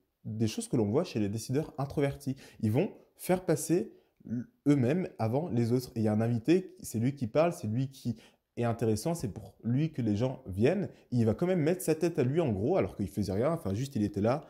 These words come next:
à écouter les gens parler, enfin bref. Quand tu vas rentrer dans un endroit, euh, ils vont genre rentrer avant de t'ouvrir la porte ou des choses comme ça, ou ils vont mettre, euh, genre ils vont mon-, monter dans, dans la voiture avant toi, genre que des petits trucs comme ça où ça va être,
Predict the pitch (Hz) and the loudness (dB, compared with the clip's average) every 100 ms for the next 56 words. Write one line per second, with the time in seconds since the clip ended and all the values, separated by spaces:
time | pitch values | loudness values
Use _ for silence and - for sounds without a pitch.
0 | - - 107 113 135 120 98 135 127 113 | -10 -4 -2 0 2 2 2 0 0 0
1 | 165 - - - - - _ _ - 107 | 0 -4 -10 -16 -20 -20 _ _ -6 -2
2 | 110 107 - 165 - 117 127 135 - 165 | 0 -2 -4 -2 2 2 2 -2 0 0
3 | 160 - _ - 110 117 117 104 - _ | -2 -14 _ -4 2 2 2 -2 -8 _
4 | 117 120 120 131 156 147 151 156 - 107 | -4 0 2 2 2 2 2 0 -4 -2
5 | 101 98 98 98 113 120 117 - _ _ | 0 0 0 -2 0 0 -2 -6 _ _
6 | _ _ 110 110 - 104 143 143 160 170 | _ _ -6 -4 -4 0 0 0 0 0
7 | - 127 139 151 123 - 123 139 147 147 | 2 2 2 2 0 -2 -4 0 0 2
8 | 147 147 131 127 135 139 143 143 139 143 | 0 0 -2 -2 -4 -4 -4 0 0 0
9 | 120 113 113 120 - - 127 139 - 120 | 0 0 0 -2 -6 -2 0 0 0 2
10 | 110 104 120 120 110 117 117 123 117 127 | 2 2 2 2 2 0 2 0 2 0
11 | 131 156 123 123 - 110 113 113 123 165 | 2 2 2 0 -2 0 2 4 2 0
12 | 143 131 143 147 113 - - _ 240 233 | 0 0 -2 -2 -2 -6 -10 _ -2 2
13 | 127 - 220 165 - 254 165 135 175 226 | 2 0 -2 -2 -2 -4 -2 -2 0 -2
14 | - 156 226 - - 127 131 160 - | -2 -2 -4 -6 -6 0 2 2 -2